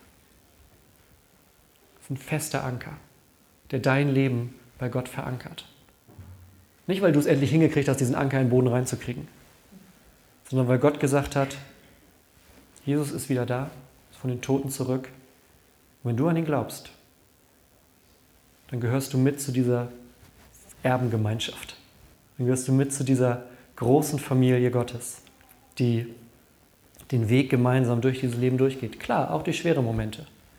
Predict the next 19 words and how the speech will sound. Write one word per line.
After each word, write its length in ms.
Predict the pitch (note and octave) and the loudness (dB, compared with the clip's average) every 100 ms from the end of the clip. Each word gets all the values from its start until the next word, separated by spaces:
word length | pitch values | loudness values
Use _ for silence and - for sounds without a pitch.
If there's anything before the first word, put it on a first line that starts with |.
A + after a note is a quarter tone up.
| - - - | -20 -20 -8
aber 200 | B2 D3+ | -2 0
immer 440 | F3 F3 E3+ - - - - - | 2 2 0 -4 -16 -20 -20 -8
mit 120 | C3+ | -2
beiden 320 | C3+ C#3+ D3+ | 0 2 2
Beinen 440 | C#3 C#3 B2 C3 D3 - - - - | 2 2 0 -2 -6 -14 -20 -20 -14
auf 140 | A#2+ - | -10 -4
dieser 240 | B2+ B2 | -2 0
Hoffnung. 380 | C3 - G#2+ A#2 - _ _ - - _ _ _ D2 D2+ _ _ _ _ _ _ _ - - _ _ _ | -2 -4 -10 -10 -20 _ _ -20 -20 _ _ _ _ _ _ _ _ _ _ _ _ -20 -20 _ _ _
Mit 160 | C3+ C3 | -10 -2
beiden 280 | C3+ C#3 C#3 | 0 0 2
Beinen 240 | C3 B2 | 2 2
auf 120 | A#2+ | 0
einer 140 | B2+ B2 | 0 0
Hoffnung, 340 | C3 - B2 | 0 0 0
die 220 | A#2 A#2 A2+ - _ _ _ _ _ _ _ _ _ _ _ _ _ _ C3 | 0 -2 -4 -18 _ _ _ _ _ _ _ _ _ _ _ _ _ _ -10
nicht 160 | - | -8
zerstört 380 | B2+ - B2+ A#2 | -8 -2 -2 0
werden 220 | G#2+ G2+ | -2 -4
kann. 180 | F#2+ | -8